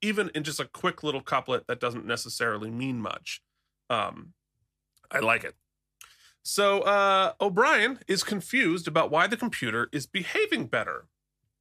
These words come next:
but not running the turbolifts. O'Brien says he thinks the computer is friendlier, and he thinks downloading the probe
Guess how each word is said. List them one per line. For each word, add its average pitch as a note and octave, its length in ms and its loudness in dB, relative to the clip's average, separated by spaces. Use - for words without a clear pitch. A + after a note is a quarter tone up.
but G3 240 0
not A3 440 2
running C#3+ 280 -2
the E3 60 -8
turbolifts. - 760 -2
O'Brien E3 640 2
says B2+ 540 0
he D#3+ 80 -6
thinks E4+ 380 -2
the - 120 -4
computer F3 440 -4
is - 180 -8
friendlier, B3 720 -2
and C3 100 0
he D3+ 120 2
thinks B3 300 -2
downloading B3+ 680 2
the G#3+ 60 -4
probe A2+ 480 0